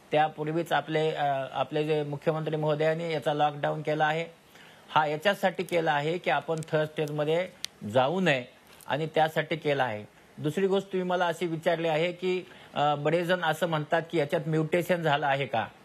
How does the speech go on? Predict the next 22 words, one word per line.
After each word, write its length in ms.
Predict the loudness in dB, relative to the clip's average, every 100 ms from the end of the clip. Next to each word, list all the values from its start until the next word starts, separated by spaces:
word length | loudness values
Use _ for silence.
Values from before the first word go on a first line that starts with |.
| -20 -20 -16 -4
मी, 200 | 0 2
अ, 140 | 2
याच्यात 320 | 2 2 0
जे 140 | 0 0
म्युटेशन, 680 | 2 0 0 0 0 0 -4 -10 -20 -8
अ, 60 | -2
जे 280 | -2 2 2
काही 180 | 4 2
आपण 260 | 0 -4
पूर्ण 480 | 0 0 2 2 2
जगातले 520 | 2 2 2 0 -2
ट्रेंड 320 | 0 0 0
बघतोय, 400 | -2 0 2 2 0 -10 -20 -2
प्रत्येक 360 | 0 2 0 -2
ठिकाणी 340 | 0 0 2
याच्यामध्ये 420 | 2 2 -2 -2 0
थोडंफार 380 | 2 2 0 -2
म्युटेशन 500 | -2 -2 0 0 0
होताना 340 | 0 0 0
दिस-, 360 | 0 -2 -2 -2
दिसत 300 | 0 2 2
आहे 200 | 0